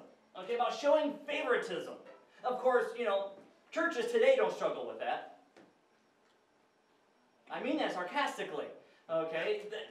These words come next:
They, they, they do, but you might be like, "How? In what way? I've never seen that happen." So that's gonna be one of the challenges of today, is trying to show how favoritism can actually take place and does take place in most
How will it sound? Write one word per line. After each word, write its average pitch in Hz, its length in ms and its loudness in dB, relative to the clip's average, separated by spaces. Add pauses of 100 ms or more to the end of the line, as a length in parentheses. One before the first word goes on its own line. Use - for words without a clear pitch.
(240)
They, 226 140 4
they, 214 60 2
they 208 180 4
do, 277 580 0
but 233 120 2
you 277 60 0
might 302 140 6
be 285 140 2
like, 247 300 4
"How? 349 500 4
In 330 160 0
what 330 260 8
way? - 400 -2
I've 311 300 2
never 302 260 4
seen 320 520 -6 (100)
that - 460 -2
happen." - 480 -2 (340)
So 214 100 -12
that's 277 240 6
gonna 320 140 2
be 285 140 -2
one 262 280 4
of - 0 -
the 214 140 0
challenges 262 640 2
of - 120 -8
today, - 560 -2 (120)
is 202 160 2
trying 285 320 2
to 262 80 -4
show 233 500 2
how 262 380 4
favoritism 220 600 0
can 196 200 -6
actually 208 440 -4
take 202 340 -8
place 185 240 0
and 196 180 -4
does 226 320 4
take 175 280 -8
place 165 320 0 (340)
in 190 340 -4
most 247 440 2